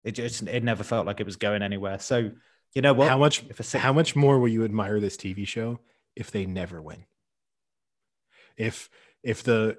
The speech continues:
Speaker 2: if there's no underdog story here, they're just terrible at hockey forever.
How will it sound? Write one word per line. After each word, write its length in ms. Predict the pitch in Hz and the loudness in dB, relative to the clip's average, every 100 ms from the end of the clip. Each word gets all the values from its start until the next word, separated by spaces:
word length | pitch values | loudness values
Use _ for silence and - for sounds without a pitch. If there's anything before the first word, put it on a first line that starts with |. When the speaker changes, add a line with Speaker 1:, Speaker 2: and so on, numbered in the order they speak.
| 123 | -4
Speaker 2:
if 280 | 107 - | -4 -6
there's 300 | 117 113 110 | -2 0 0
no 680 | 101 110 107 113 117 117 117 - | -2 -2 0 0 2 0 -2 -4
underdog 720 | 113 113 120 107 107 104 95 | -4 0 0 2 0 0 -4
story 480 | - 101 95 101 | -6 -6 -4 -4
here, 380 | 101 110 110 117 | -2 0 0 0
they're 160 | 101 92 | -2 -4
just 400 | 95 95 - - | -4 -6 -8 -14
terrible 420 | - 104 104 104 | -10 -8 -6 -6
at 60 | 98 | -6
hockey 320 | 104 98 101 | -6 -6 -8
forever. 600 | 95 101 92 95 113 170 | -6 -8 -8 -6 -6 -6